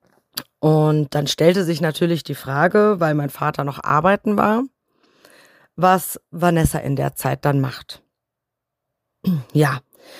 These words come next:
meine Mutter hatte die Vorstellung, dass ich zu meiner Oma gehe. Für mich stellte sich diese Frage aber so überhaupt nicht. Denn für mich war klar,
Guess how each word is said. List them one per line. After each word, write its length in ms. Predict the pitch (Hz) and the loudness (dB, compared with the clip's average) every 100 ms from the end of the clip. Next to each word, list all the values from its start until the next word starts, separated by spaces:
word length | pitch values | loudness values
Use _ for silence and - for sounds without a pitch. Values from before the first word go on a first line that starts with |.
| - - - | -20 -20 0
meine 360 | 165 170 165 156 | 4 6 6 4
Mutter 320 | 151 208 208 | 4 2 0
hatte 200 | 214 208 | 2 0
die 120 | 208 | -2
Vorstellung, 800 | - 190 196 - 196 196 196 190 | 2 2 2 2 0 2 -2 -2
dass 300 | 175 170 - | -4 -4 -6
ich 520 | 175 170 165 - - _ _ _ _ | -4 -2 -4 -10 -20 _ _ _ _
zu 180 | - 175 | -10 -2
meiner 280 | 175 175 180 | 2 2 4
Oma 260 | 214 156 | 4 2
gehe. 360 | 131 131 135 123 - - _ _ _ _ _ _ _ _ - - _ _ | -2 -4 -6 -6 -12 -20 _ _ _ _ _ _ _ _ -20 -20 _ _
Für 220 | - 139 | -2 2
mich 200 | 156 180 | 2 2
stellte 360 | - 208 208 143 | 2 2 2 -2
sich 200 | 131 - | -4 -8
diese 240 | 139 139 | -6 -6
Frage 480 | - 135 139 139 - | -6 -6 -4 -4 -4
aber 520 | 135 139 139 143 143 - | -4 -2 -2 -2 -2 -6
so 240 | 139 151 | -2 0
überhaupt 480 | 139 139 165 - - | 0 0 -2 -4 -6
nicht. 320 | 135 127 - _ _ _ _ _ _ _ _ | -6 -6 -12 _ _ _ _ _ _ _ _
Denn 460 | 139 143 147 147 143 | -2 2 4 2 0
für 120 | 151 | 0
mich 260 | 151 156 190 | -2 -2 -2
war 100 | 190 | -2
klar, 460 | 202 190 190 202 | 0 2 2 0